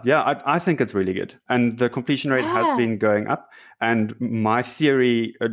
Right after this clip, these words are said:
Speaker 1: I, I was pleasantly surprised when I saw that, um,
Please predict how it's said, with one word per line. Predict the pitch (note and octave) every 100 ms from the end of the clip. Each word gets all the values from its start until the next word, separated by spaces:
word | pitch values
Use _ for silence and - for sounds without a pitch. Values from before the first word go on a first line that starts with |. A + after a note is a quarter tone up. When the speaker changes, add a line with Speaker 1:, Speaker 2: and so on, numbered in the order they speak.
| A2
Speaker 1:
I, | A2+ - - F2+
I | B2
was | B2 A#2 - A2 - _ _
pleasantly | D#3 C#3+ C3 C#3 A#2+
surprised | A2 G#2+ A2+ G2+ G2 G2 _ _ _ _ _ _ _ _
when | - G#2+ A2 G#2+
I | G#2+ A#2
saw | A2+ - A#2+ A2+
that, | G#2+ G2+ - - _ _ _ -
um, | G2+ G2 F#2+